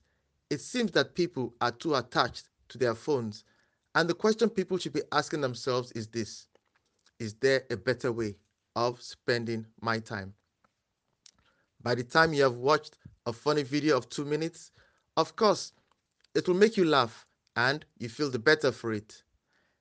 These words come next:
Now imagine that you have received ten funny videos in a day. That's twenty minutes. And you have also watched an informative video about what is going on in the world.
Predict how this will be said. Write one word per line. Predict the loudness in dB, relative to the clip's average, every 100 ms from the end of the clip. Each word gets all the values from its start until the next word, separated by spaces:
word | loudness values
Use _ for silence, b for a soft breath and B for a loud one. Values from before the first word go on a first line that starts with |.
| -10
Now | 4 6 6
imagine | 2 2 2 0 -6 -10 _ _ -6
that | -4 -2
you | 0
have | 0 -2 _ _
received | -12 -10 -6 -6 -6 -20 -4
ten | 0 0
funny | -2 -4 -4
videos | -4 -6 -4 -4 -4
in | -8 -6
a | -4
day. | -4 -6 -8 _ _ _ _ _
That's | -2 -2 -2 -12
twenty | -6 -6 -4 -6
minutes. | -4 -6 -8 -18 -20 -20 _ _ _ _ _ _ 0
And | 2 2 -2 _ -4
you | 0
have | 0 2
also | 2 4 2
watched | 2 2 0 -6 -4
an | -4
informative | -4 -4 -6 -6 -8
video | -6 -4 -2 -4 -6 _ _ _ _ -8
about | 0 2 2
what | 0 -2
is | -2
going | 0 2 4
on | 0 -2
in | -6
the | -4
world. | -2 -2 -4